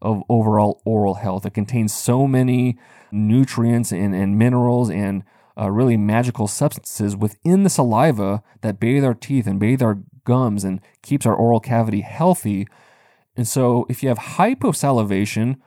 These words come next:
well, yeah, you have a dry mouth and that's uncomfortable, but you're also missing out on a lot of health benefits. So it's actually a major health detriment if you're not producing enough saliva. So that just came to the top of my mind as I read that. But moving along here,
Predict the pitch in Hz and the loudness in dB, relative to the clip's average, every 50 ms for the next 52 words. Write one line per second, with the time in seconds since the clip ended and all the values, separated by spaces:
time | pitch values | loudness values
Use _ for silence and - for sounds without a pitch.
0 | _ _ _ - 131 123 117 123 139 151 143 123 117 127 123 117 107 104 117 117 | _ _ _ -4 0 2 4 4 4 4 4 4 2 2 0 -2 -2 -2 -2 -2
1 | 113 104 98 104 127 147 143 117 - 104 104 101 110 160 - 139 104 92 - - | 0 0 0 -2 0 0 0 -2 -2 -2 -4 -2 -2 -2 -2 -2 -4 -4 -4 -4
2 | 95 98 - 101 104 104 101 107 120 - _ _ _ _ _ _ - 113 113 98 | -6 -4 -4 -2 0 0 2 0 0 -2 _ _ _ _ _ _ -2 0 0 0
3 | - - _ - 135 147 165 185 170 - 131 113 113 107 104 - 110 107 110 110 | -2 -4 _ -2 2 4 6 6 6 4 2 2 2 0 0 0 0 0 0 0
4 | - - 113 107 101 98 101 107 113 107 101 - - - - 131 143 135 - - | 0 -2 -2 -2 0 0 0 2 2 2 0 -2 -6 -4 0 2 2 2 2 0
5 | 107 107 98 95 - 90 87 - - 113 113 113 110 107 110 - 113 101 98 - | -2 -2 -2 -4 -6 -8 -8 -4 -2 -2 0 0 0 0 -2 -2 -4 -6 -6 -6
6 | - - - 110 110 113 117 127 143 160 180 156 135 113 104 - 131 120 117 - | -8 -8 -4 0 0 2 2 4 4 2 2 2 0 0 0 -2 -2 -4 -4 -4
7 | - 113 110 - - 104 101 95 95 101 - - _ _ _ _ _ _ _ _ | -4 -4 -4 -2 -4 -4 -4 -4 -4 -6 -8 -12 _ _ _ _ _ _ _ _
8 | _ _ - - - 113 113 120 127 - - 107 110 113 110 - 120 104 - 101 | _ _ -8 -4 -2 0 2 2 2 0 0 -2 -2 -2 -2 -2 -4 -4 -4 -4
9 | 101 104 104 - - _ - - - 104 98 101 101 110 107 92 82 69 90 104 | -4 -4 -4 -4 -6 _ -12 -8 -6 -4 -2 0 0 0 0 -2 -4 -6 -6 -8
10 | - - _ _ _ - 113 113 123 123 - 113 - - 117 113 107 104 101 95 | -10 -16 _ _ _ -4 2 2 4 2 2 0 -6 -4 -2 -2 -2 -2 -4 -4
11 | - 117 117 - 101 101 101 98 98 101 107 113 110 104 104 92 95 87 92 104 | -2 -2 0 0 0 0 0 0 0 0 0 0 0 -2 -2 -4 -4 -2 -2 -2
12 | 135 123 104 87 85 - - _ _ - _ _ - 113 131 120 127 127 143 139 | -2 -2 -2 -4 -6 -6 -8 _ _ -20 _ _ -6 -4 -2 2 2 2 2 2
13 | 120 107 107 113 147 160 127 120 92 92 95 104 | 2 0 0 0 0 -2 -2 -4 -4 -4 -4 -6